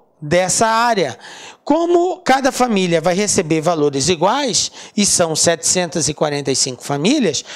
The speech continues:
conhecendo esse valor total, eu divido por setecentos e quarenta e cinco, eu sei o valor que cada família vai receber. Captaram aí? Belezinha? Então, vamos lá. Ó, então, o primeiro passo é encontrar a área total.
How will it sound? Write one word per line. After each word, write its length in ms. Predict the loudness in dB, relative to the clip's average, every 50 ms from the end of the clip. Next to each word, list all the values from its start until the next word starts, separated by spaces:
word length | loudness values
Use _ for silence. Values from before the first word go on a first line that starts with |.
| -18 -6 -2
conhecendo 720 | 0 0 0 0 0 0 0 0 0 0 2 2 2 2
esse 240 | 2 2 0 0 0
valor 360 | 0 0 0 2 2 0 0
total, 580 | 0 -2 -4 -2 0 0 0 0 0 -2 -2 -4 -8 -16 -20 -20 -8 _ 0
eu 80 | 0
divido 540 | 2 2 2 2 4 2 2 2 0 -2 -2
por 120 | -2 -2 0
setecentos 520 | 0 0 0 0 0 -2 -2 0 -2 -2
e 60 | -2 -2
quarenta 340 | -2 0 0 -2 -2 -2
e 80 | -2 -2
cinco, 380 | 0 0 -2 -2 -4 -6 -12 _ _ _ _ _ _ -2
eu 140 | 0 0 0
sei 220 | 2 0 2 2 2
o 60 | 2
valor 300 | 0 0 2 0 0 -2
que 140 | -2 -4 -2
cada 240 | -2 -2 -2 -2
família 340 | -2 -2 -2 -2 -2 -2 0
vai 140 | 0 0 0
receber. 380 | -2 -2 -2 -2 -2 -4 -6 -10 -12 -20 _ _
Captaram 500 | -4 -4 -2 0 0 2 2 2 0 0
aí? 280 | 0 0 -2 -2 -6 -10 _ _ _ _ _ _ _ _ -2
Belezinha? 600 | 0 0 2 2 2 0 0 0 0 -2 -6 -10 -14 -20 -20 -14 _
Então, 200 | -4 -2 0 0
vamos 260 | 0 0 2 0 0
lá. 180 | -2 -4 -8 -14 -18 -20 -18 -4
Ó, 320 | 0 2 2 2 2 0 -6 -12 -18 -20 _ _
então, 160 | -2 -2 -2
o 40 | 0
primeiro 400 | 0 0 0 2 2 2 2 0
passo 600 | -2 0 0 2 2 0 -2 -2 -2 -2 -2 0 2
é 180 | 2 2 2
encontrar 600 | 0 -2 -2 -2 -2 -2 0 0 0 0 0 0 -2
a 80 | 0
área 380 | 0 2 2 2 2 0 0 0
total. 520 | 0 -2 -2 0 0 0 0 0 -2 -4